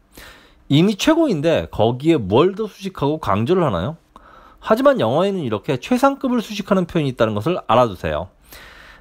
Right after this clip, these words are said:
영어에서 최상급을 수식하는 부사에는 다른 부사들도 더 있는데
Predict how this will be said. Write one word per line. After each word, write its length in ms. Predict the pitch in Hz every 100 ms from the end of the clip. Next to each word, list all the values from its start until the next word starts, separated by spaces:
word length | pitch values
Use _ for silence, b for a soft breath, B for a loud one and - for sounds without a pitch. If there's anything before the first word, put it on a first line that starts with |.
| -
영어에서 440 | 139 160 240 233 254
최상급을 560 | - 302 320 320 302
수식하는 440 | 254 240 - 247 208
부사에는 500 | 143 139 113 147 120
다른 340 | - 117 160
부사들도 400 | 160 151 135 131
더 160 | - 92
있는데 580 | 113 151 95 123 113 78